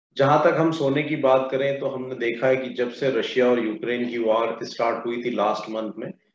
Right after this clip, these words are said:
उसके बाद से हमने देखा है कि जो ग्लोबल इन्वेस्टर्स हैं वो लगातार रिस्कियर असे-, असेट से, आ, एग्जिट होकर के जो है सेफ हेवन असेट्स की तरफ जा रहे हैं। हमने देखा है कि ग्लोबल जो इक्विटी मार्केट्स है वहाँ पे सेल ऑफ देखने को मिला है।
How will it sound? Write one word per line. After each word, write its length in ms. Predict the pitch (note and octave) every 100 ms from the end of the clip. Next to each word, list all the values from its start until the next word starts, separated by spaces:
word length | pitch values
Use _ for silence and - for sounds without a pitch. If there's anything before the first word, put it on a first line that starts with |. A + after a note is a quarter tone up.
| - -
उसके 220 | D3 - F3+
बाद 220 | C3 C#3 D3
से 140 | D#3+
हमने 220 | C#3 C#3+
देखा 340 | A#2+ A#2 A#2+ C3
है 100 | C3
कि 120 | C3
जो 160 | C3
ग्लोबल 420 | A2+ G2+ A2+ B2+ B2
इन्वेस्टर्स 640 | A2+ A#2 A#2+ B2+ B2 B2
हैं 80 | A#2
वो 100 | A2+
लगातार 680 | G#2 G#2+ G#2+ A#2+ A#2 - - _ _ B2+
रिस्कियर 640 | A2+ B2+ - - D#3 C#3
असे-, 320 | B2+ - - C3
असेट 320 | - C#3 C3+
से, 340 | C#3+ C3+ C3+ B2+
आ, 280 | A#2+ A#2+
एग्जिट 360 | A#2+ A2+ A#2+ C3
होकर 240 | B2 B2
के 140 | A2+ B2
जो 160 | A#2+
है 120 | A#2 A#2
सेफ 280 | B2 A#2+
हेवन 200 | A#2+ A#2+
असेट्स 360 | A2 B2 A#2 -
की 80 | A#2+
तरफ 300 | A#2+ A2+ G2
जा 160 | A2
रहे 160 | A2 A#2+
हैं। 200 | A#2+ C3+ _ _ _ -
हमने 200 | C#3 D#3+
देखा 340 | C#3 C#3 C#3+ D#3
है 60 |
कि 160 | D#3 D3+
ग्लोबल 520 | - A#2 B2 C#3 C#3
जो 120 | C3
इक्विटी 380 | A#2+ - B2+ B2+
मार्केट्स 520 | A#2 A2+ - C3 -
है 60 | B2
वहाँ 240 | G#2+ A2+
पे 160 | - A#2+
सेल 240 | A#2+ A#2
ऑफ 160 | A#2+ -
देखने 240 | A2 - A#2+
को 80 |
मिला 280 | A2 A2+ A2+
है। 140 | A2